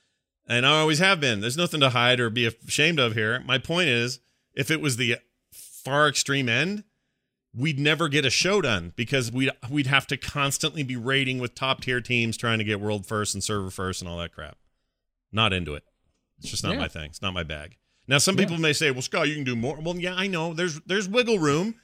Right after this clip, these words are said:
Speaker 1: you know, and I,
Speaker 2: <laughs>
Speaker 1: and I fully intend to, you know, go nuts with this current raid if I can get my ass, you know, to class. But, uh, yeah, that's just the way it is right now. So that guy, if you're listening, he's probably moved on to another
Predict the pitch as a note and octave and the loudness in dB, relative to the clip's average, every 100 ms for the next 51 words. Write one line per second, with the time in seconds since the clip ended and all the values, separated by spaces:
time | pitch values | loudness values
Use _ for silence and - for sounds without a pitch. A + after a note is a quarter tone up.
0 | _ _ _ _ - D3+ C3 E3 E3 F3 | _ _ _ _ -4 0 2 2 2 -2
1 | - D#3+ F#3 G3 A3 G3+ E3+ F3 E3+ E3 | -2 -4 -4 -2 0 0 0 0 2 4
2 | C#3+ C3 - _ _ _ _ _ _ C#3 | 4 2 0 _ _ _ _ _ _ -2
3 | C3 C3 C#3+ C#3+ B2 C3 - A#2 - A2 | 0 0 0 2 2 2 0 -2 -2 -2
4 | A2+ - - - B2 A2 - _ _ _ | 0 0 -2 -4 -2 -2 -6 _ _ _
5 | _ _ B2 A2+ A2 A2 - G#2 G#2+ G2 | _ _ -2 2 2 0 -2 -2 -2 -4
6 | G#2+ G#2 G2 - G2+ G#2+ - _ _ _ | -4 -4 -6 -6 -2 -2 -4 _ _ _
7 | _ _ A2+ E2+ F#2+ - A#2+ F#2 G2+ - | _ _ -10 -8 -8 -2 0 0 -2 -10
8 | - _ _ _ _ _ _ _ A2+ A2 | -16 _ _ _ _ _ _ _ 0 2
9 | G#2+ G2+ F#2+ F2+ - _ _ C3+ F2+ D#2+ | 2 2 0 -2 -6 _ _ 0 2 -2
10 | D3+ - - C3+ A#2 G2+ F#2 D#2 D#2+ D#2+ | -2 -2 -2 0 0 0 -4 -8 -8 -6
11 | B2 E3+ E3 E3+ D#3+ C#3 C#3 C#3 C3 B2+ | 0 0 2 2 2 -2 -4 -4 -6 -10
12 | B2+ C3+ E3+ E3 C#3 C3+ A#2+ B2 A#2 G#2 | -10 -10 -4 -4 -2 -4 -2 -2 -2 -2
13 | G#2+ G#2+ F2+ | 0 0 -2